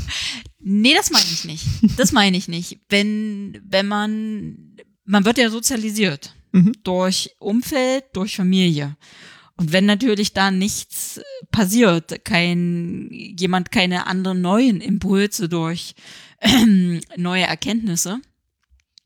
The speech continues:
Speaker 1: einbringt, dann bleibst du in diesen seit den, weiß ich nicht, hundert Jahren Rollenverständnis stecken.
Speaker 2: Ja,
Speaker 1: Frauen
Speaker 2: gibt's
Speaker 1: und
Speaker 2: ja schon ein
Speaker 1: Männer
Speaker 2: bisschen
Speaker 1: sind
Speaker 2: länger.
Speaker 1: unterschiedlich.
Speaker 2: Genau, ja.
Speaker 1: Und sie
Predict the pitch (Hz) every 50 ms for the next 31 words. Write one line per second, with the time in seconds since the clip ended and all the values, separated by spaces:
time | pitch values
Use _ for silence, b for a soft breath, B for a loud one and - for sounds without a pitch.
0 | _ _ - - _ - 294 170 190 202 190 196 - 160 170 196 - - 170 170
1 | 156 170 160 170 185 - - - 185 185 180 165 160 170 170 165 175 170 170 165
2 | 165 B B B B B B - - 165 160 165 160 165 175 165 165 160 160 160
3 | 156 - 160 170 190 208 226 185 165 175 - - 185 175 175 165 151 160 151 156
4 | 170 175 180 190 190 190 190 185 - 110 107 - _ - - - - 170 175 180
5 | 214 226 - 226 214 - - 190 196 214 208 254 220 - - - 226 - - 156
6 | 139 139 - _ _ _ _ _ _ _ _ _ _ _ _ _ _ - 185 147
7 | 139 151 175 175 180 202 208 190 180 - - - 190 196 - - - - 151 -
8 | 247 247 254 262 277 262 247 254 254 170 170 165 160 156 160 165 160 - - 175
9 | 165 160 160 160 160 - - - - - - - - 208 190 - 196 185